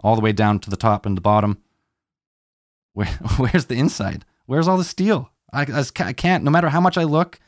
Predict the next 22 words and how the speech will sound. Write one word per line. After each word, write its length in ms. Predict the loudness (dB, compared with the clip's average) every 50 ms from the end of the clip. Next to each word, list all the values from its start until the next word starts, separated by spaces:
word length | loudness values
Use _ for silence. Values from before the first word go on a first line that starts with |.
| _ _ _ _ _ _ _
and 100 | -2 0
what 140 | 2 2 2
I, 100 | 0 -2 -6 _ _ -16
debunking 760 | -8 -2 -2 -2 2 2 2 2 2 0 0 2 2 0 -2 -4 _ _ _ _ _ _ _ _ _
or 200 | -2 0 2 2
the 100 | 2 0
truth 300 | -4 -4 -2 0 0 0
side, 460 | 0 0 2 4 4 4 4 2 -2 -8 _ _ _
no 100 | -2 0
matter 200 | 2 2 2 2
where 160 | 2 2 2 2
I 80 | 2
go, 360 | 2 2 2 2 2 0 -2 -6 _ _ _ _ _ _ _ _ _ _ _ _ _
there's 180 | -4 -2 2
no 220 | 2 4 4 2 2
good 260 | 0 0 -2 0 -2
explanation 580 | -4 -6 -4 -2 -2 0 0 0 0 -2 -4 -4 -6 -8
to 120 | -4 -4 -4
where 480 | -2 0 0 2 2 2 0 -2 -4 -8 _ _ _
the 60 | -12
steel 520 | -12 -12 -6 -2 0 0 2 2 0 -2 -6 _ _ _ _ _ _ _ _ _
goes. 420 | -6 -4 -4 -4 -6 -8 -14 -18